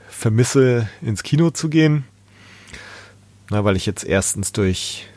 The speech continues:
Pandemie echt lang nicht mehr war und dann natürlich durch Kind und gleichzeitig aber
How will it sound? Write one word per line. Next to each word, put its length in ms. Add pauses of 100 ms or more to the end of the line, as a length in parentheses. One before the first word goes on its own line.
(200)
Pandemie 600 (580)
echt 380 (260)
lang 280
nicht 200
mehr 140
war 200
und 180
dann 120
natürlich 480
durch 360 (1000)
Kind 360 (760)
und 160
gleichzeitig 440
aber 140